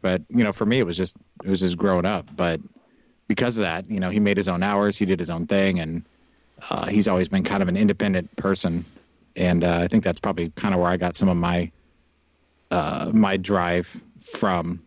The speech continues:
was, was seeing him do that, although I've never been self-employed, and I don't ever plan on being self-employed. I owned my own business for a short period, and, uh, yeah, I'm not doing that again. Let's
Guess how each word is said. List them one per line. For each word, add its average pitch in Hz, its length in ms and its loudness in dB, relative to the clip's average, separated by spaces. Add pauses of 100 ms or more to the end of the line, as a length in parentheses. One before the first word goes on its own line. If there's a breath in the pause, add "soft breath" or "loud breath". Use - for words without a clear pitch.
was, 90 420 -2
was 87 200 -2
seeing 92 240 2
him 98 160 4
do 92 100 4
that, 82 180 0
although 87 200 2
I've 87 320 0
never 104 340 4
been 95 160 -2
self-employed, 104 560 0
and 147 320 -4
I 151 120 -2
don't 156 280 0
ever 143 240 -2
plan 156 280 0
on 156 100 2
being 190 200 4
self-employed. 87 720 0 (520 loud breath)
I 107 100 2
owned 127 180 2
my 123 120 2
own 113 100 0
business 113 320 0
for 104 140 2
a 95 40 2
short 110 240 0
period, 117 320 4
and, 98 420 0
uh, 101 300 2
yeah, 123 140 0
I'm 85 100 -2
not 92 140 0
doing 101 200 4
that 95 120 2
again. 90 260 0
Let's - 180 -10